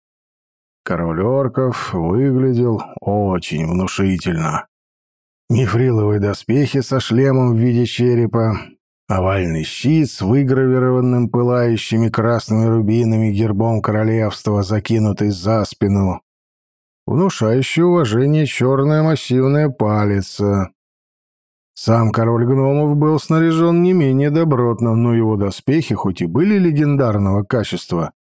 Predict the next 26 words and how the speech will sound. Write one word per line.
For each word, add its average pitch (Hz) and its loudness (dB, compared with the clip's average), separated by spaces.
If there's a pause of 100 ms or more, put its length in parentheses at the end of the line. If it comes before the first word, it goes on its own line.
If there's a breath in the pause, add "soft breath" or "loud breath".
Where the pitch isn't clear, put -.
(600)
так 92 -4
ярко 98 -2
и 85 -4
свирепо 107 -2
не 107 0
выглядели. 90 -2 (1000)
Он 95 -2
считал, 90 -4
что - -4
это 101 -2
ни 135 0
к 127 -10
чему. 180 -2 (1000)
Король 196 2
должен 175 2
внушать 143 0
уважение 147 2
не 139 2
внешним 175 2
видом, 104 2
а 95 0
своими 127 2
делами 170 2
на 165 2
благо 98 0
подданных. 131 -2